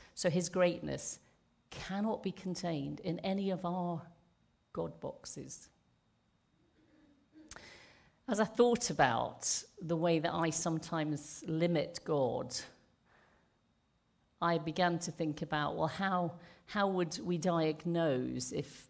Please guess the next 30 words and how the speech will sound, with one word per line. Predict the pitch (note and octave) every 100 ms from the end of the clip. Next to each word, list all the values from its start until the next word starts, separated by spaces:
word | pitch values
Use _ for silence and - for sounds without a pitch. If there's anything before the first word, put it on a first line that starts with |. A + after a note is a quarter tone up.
| _
we, | D3 D#3+ D3+ B2+ B2 -
if | -
I | E3+ D3+ C#3
am | - D3
trying | - F3+ D#3
to | C#3+
cram | D3 - E3 D3+ D3
God's | C#3 D3 C3 B2+ -
greatness | D#3 D3 C#3 B2+ A2 -
into | D#3 C3+ - C#3 C3+
a | -
box | C3+ A2+ - - - D3
in | B2+
my | B2+ B2+
life? | A2+ G#2 - - - - - - - - - - - - _ _
What | F#3+ -
might | F3+ D#3+
the | D3+
symptoms | - - - A#3 - - E3+ C#3+ C3
be | - B2+ A#2+ A2
of | C#3+ C#3
that? | C3+ A2 - - - - - _ _ _ _
Just | F3 - -
a, | D#3 - -
as | C3+
a |
doctor | C#3+ - - -
<laughs> |
diagnoses | C3 D3+ D#3 - C#3+ C#3 C3+ C3
something. | - C#3 - C#3